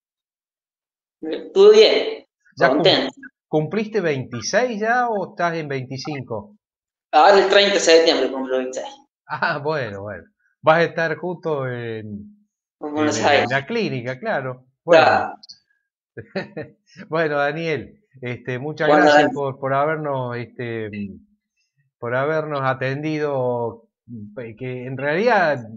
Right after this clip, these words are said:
Speaker 2: yo podría ir a hablar con vos particularmente, pero me gustaba hacer esto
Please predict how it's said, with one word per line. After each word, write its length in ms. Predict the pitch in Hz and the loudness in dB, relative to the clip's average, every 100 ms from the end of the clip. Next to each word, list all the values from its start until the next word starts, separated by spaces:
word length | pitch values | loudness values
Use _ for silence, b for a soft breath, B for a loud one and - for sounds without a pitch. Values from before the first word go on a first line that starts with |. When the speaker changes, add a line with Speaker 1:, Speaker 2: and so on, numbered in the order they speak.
| 104 | -14
Speaker 2:
yo 220 | 123 151 | -10 -6
podría 360 | 147 143 147 147 | -4 -4 -4 -4
ir 140 | 139 | -2
a 40 | 135 | -4
hablar 260 | 135 135 | -4 -6
con 140 | 131 123 | -6 -6
vos 160 | 147 | -6
particularmente, 840 | 139 117 117 135 156 226 190 139 120 | -6 -8 -8 -4 -2 -2 -4 -6 -8
pero 180 | 120 123 | -8 -8
me 100 | 123 | -8
gustaba 420 | 123 143 156 135 | -8 -4 -2 -4
hacer 320 | 117 151 143 | -6 -8 -8
esto 580 | 151 151 151 131 101 | -10 -10 -8 -8 -10